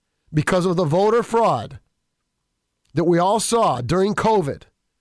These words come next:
and the Democrats wanted to ma-, the Democrats wanted to make it permanent. So they put it on the statewide initiative, thinking they could get enough people in New York City to vote for it,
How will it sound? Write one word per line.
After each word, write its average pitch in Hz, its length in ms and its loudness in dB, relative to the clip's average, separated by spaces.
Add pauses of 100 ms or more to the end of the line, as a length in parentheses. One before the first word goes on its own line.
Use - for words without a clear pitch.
(440)
and 175 120 2
the 185 80 2
Democrats 208 600 0
wanted 190 320 0
to 208 80 0
ma-, 208 200 0
the 196 160 0
Democrats 170 840 0
wanted 185 260 0
to 196 60 2
make 190 260 0
it 202 140 -2
permanent. 226 460 0 (1000)
So 196 260 2
they 226 200 2
put 226 240 2
it 220 100 2
on 202 200 0
the 196 80 -2
statewide 196 460 0
initiative, 185 440 -2 (260)
thinking 262 420 -2
they 220 120 2
could 185 200 -2
get 214 200 0 (100)
enough 190 400 0 (260)
people 180 520 0 (320)
in 190 180 2
New 240 100 2
York 233 300 2
City 175 560 -2 (1300)
to 214 120 2
vote 269 260 2
for 151 260 -2
it, - 160 -18